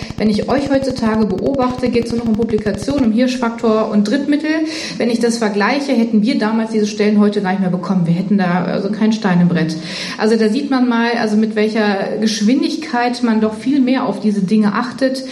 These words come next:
ähm, und leider nicht in diesem Berufungsverfahren auch mal die volle Breite anguckt. Also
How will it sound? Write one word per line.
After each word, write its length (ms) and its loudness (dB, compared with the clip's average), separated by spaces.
ähm, 640 2
und 160 2
leider 340 2
nicht 300 2
in 100 2
diesem 200 4
Berufungsverfahren 1120 0
auch 140 -2
mal 100 2
die 80 0
volle 240 0
Breite 460 -2
anguckt. 400 -2
Also 280 0